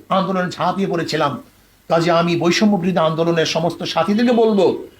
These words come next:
যারা আন্দোলনে অংশগ্রহণ করেছেন, পরামর্শের সময়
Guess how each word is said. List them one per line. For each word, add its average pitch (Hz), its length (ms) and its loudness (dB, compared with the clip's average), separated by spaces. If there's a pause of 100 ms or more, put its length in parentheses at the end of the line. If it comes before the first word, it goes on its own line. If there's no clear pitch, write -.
(420)
যারা 170 200 0
আন্দোলনে 196 280 2
অংশগ্রহণ 277 500 4
করেছেন, 285 520 2 (800)
পরামর্শের 170 540 0
সময় 156 460 0